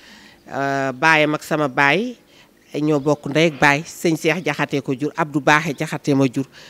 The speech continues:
Ba pare mu wëlbatiku sëñ Abdoulaye Jaxate mu sëñ Amsatu jur waajuram wu jigéen. Euh, mu yor nag, euh, daara ju mag,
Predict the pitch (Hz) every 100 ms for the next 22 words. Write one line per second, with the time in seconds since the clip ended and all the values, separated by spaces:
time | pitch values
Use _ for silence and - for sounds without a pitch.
0 | - 143 147 185 170 160 160 170 156 156
1 | - 160 - 170 147 147 139 147 147 143
2 | 143 147 156 143 139 143 180 156 151 147
3 | - 135 135 120 175 151 156 147 147 139
4 | 135 131 147 131 135 123 - - - -
5 | - - 143 143 139 147 160 156 151 147
6 | 147 143 143 143 143 143 143 143 139 139
7 | 139 139 131 165 160 151 135 143